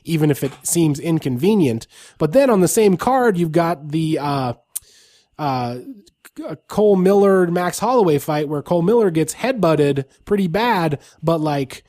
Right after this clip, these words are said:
it's obviously accidental, and Cole Miller almost seems complicit in it in a way, just because how the action went down. He's sort of, like, pulling Max Holloway toward him, trying to get, uh, the tie clinch, and then he gets, he gets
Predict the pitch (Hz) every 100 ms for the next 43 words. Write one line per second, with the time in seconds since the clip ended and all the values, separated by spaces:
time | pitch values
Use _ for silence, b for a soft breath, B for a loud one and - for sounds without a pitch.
0 | _ _ - 175 165 156 143 131 131 -
1 | 127 175 196 190 180 - 151 147 139 135
2 | 139 - 196 185 220 190 170 156 156 151
3 | - 160 156 143 - 143 - 370 165 131
4 | 139 131 127 143 135 139 135 127 117 B
5 | - 170 143 156 123 165 147 143 135 135
6 | 131 127 175 175 147 - 135 120 - -
7 | - - - 196 185 175 147 147 151 -
8 | 160 143 123 - 185 196 135 131 120 143
9 | 135 131 139 135 b b b 135 123 113
10 | 110 117 175 196 - 156 131 127 - b
11 | b 135 135 131 131 - - - 139 127